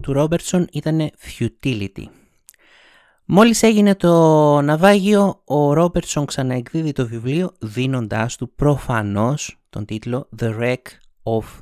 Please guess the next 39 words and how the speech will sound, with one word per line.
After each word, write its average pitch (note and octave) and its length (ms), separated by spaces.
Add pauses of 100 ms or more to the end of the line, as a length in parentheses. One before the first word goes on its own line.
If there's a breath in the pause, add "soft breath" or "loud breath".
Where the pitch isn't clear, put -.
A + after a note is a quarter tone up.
(120)
the B2+ 340
Titan», D3+ 260 (640 soft breath)
το A#2+ 120
ναυάγιο A2+ 600 (100)
του A2 100
Τιτάνα. G2 600
Προφανώς, C#3+ 600
άμα C#3+ 240
έχεις C3 220
γράψει C3+ 400
βιβλίο A#2+ 460
το A#2+ 160
οποίο B2+ 320
προφητεύει A#2+ 640
κάτι A#2 300
που A#2+ 160
έχει A#2 240
γίνει, D#3+ 420 (560 soft breath)
ε, C#3 280
νομίζω C3+ 560 (600)
το, A#2 360
το, - 360 (800)
κα-, C3 200
βρίσκεις D#3 460
έναν D#3 200
τρόπο C#3 300
να D3 140
το C3+ 120
αντικατοπτρίζεις B2+ 840
αυτό A#2+ 240
στον A2+ 240
τίτλο, D#3 320
ούτως C3+ 260
ώστε A#2 260
να B2 140
το - 80
αγοράσουν A2 580
περισσότερα - 680
άτομα. - 420